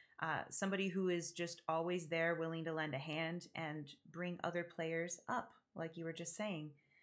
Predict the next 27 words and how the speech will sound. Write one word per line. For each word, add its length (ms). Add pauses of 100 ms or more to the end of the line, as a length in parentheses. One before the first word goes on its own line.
(300)
Because 540 (340)
I 120
see 200
a 80
lot 240
of 240
individual 640
skills 760 (320)
here 420
being 240
described 680
that 120
you're 280
very, 280
very 280
good 200
at. 280 (720)
But 140
it 120
sounds 400
like 440 (1080)
you 140
play 260
by 200
yourself 680 (480)
based 320
on 380